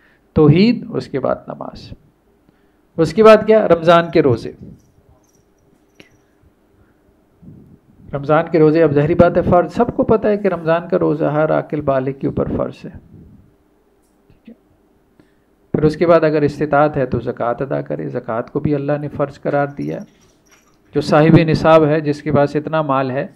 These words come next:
کہ جس کے اوپر زکوٰۃ فرض ہو جاتی ہے، تو وہ سال میں ایک مرتبہ ٹو پوائنٹ فائیو پرسینٹ،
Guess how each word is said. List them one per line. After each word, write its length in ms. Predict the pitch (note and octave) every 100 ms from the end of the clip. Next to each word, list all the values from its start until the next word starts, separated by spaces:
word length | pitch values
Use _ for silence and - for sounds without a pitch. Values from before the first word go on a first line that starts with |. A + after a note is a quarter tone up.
| _ _ _ _ _
کہ 40 | D3+
جس 180 | D#3 D3+
کے 60 |
اوپر 180 | E3+ D#3
زکوٰۃ 340 | D3 D3+ D#3 D#3
فرض 200 | E3+ D#3+
ہو 60 | D3+
جاتی 320 | C#3+ C3+ D3+
ہے، 60 | E3
تو 120 | E3
وہ 100 | D3+
سال 360 | D3+ D#3 E3 F#3+
میں 100 | F#3
ایک 140 | F3+ E3+
مرتبہ 380 | D3 C#3+ D3+ E3+
ٹو 200 | E3+ E3
پوائنٹ 280 | D#3 D3+ C#3+
فائیو 220 | C#3 B2+
پرسینٹ، 340 | B2+ - -